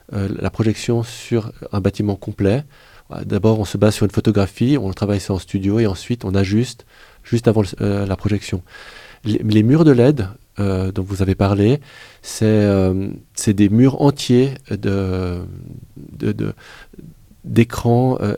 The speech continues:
extrêmement lumineux qui sont utilisés notamment dans les grands spectacles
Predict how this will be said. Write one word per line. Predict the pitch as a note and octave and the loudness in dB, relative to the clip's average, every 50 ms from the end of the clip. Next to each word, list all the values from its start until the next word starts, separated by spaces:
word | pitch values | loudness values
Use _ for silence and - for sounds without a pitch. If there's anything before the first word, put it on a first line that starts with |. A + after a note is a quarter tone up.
| - - | -6 -4
extrêmement | - - - - - - D3+ C#3+ C3+ C3 | -6 -6 -6 -4 -2 0 2 4 4 4
lumineux | B2+ B2 A#2+ A#2+ A#2+ A2+ A2+ A#2 | 2 2 2 2 2 2 2 0
qui | C3 C3 A2+ | 0 -2 -4
sont | - - G#2 | -2 -2 -2
utilisés | G2+ - - G#2+ G#2 G#2+ A2+ A#2 A#2+ - | -2 -2 -2 0 2 2 2 2 0 -2
notamment | A2 A2 A2+ G#2+ - A2+ G#2+ G#2+ G#2+ | -4 -2 -2 0 0 2 2 2 2
dans | G#2+ G#2 | 2 2
les | F#2+ F#2+ | 0 0
grands | F#2 F#2+ G2+ | -2 -2 -2
spectacles | G#2 - - - G2+ - - A2 G#2 G2+ - - G#2 G#2 G#2 | -4 -2 -2 -4 -4 -2 0 0 0 0 0 0 -2 -2 -2